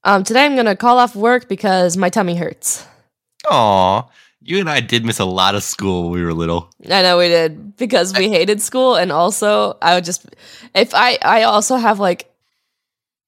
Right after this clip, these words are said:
Speaker 1: anxiety, I guess, that, that if I th-, am thinking, like, "Oh no, I'm sick, my tummy hurts,"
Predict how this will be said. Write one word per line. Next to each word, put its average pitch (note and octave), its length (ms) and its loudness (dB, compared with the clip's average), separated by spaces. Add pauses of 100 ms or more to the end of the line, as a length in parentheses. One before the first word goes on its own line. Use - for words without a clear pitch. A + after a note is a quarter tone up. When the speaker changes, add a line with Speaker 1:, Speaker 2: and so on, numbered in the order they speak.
(560)
Speaker 1:
anxiety, F3 600 0
I F#3 80 2
guess, F#3+ 360 0
that, - 280 -4
that F#3 300 0
if F#3+ 220 0
I F3 180 2
th-, - 220 -2
am G3+ 120 -2
thinking, G3+ 340 0
like, F3 240 0
"Oh E3+ 160 2
no, D3+ 220 0
I'm D3+ 120 -2
sick, E3+ 320 -2
my D#3+ 120 -4
tummy E3 280 -4
hurts," F3+ 340 -2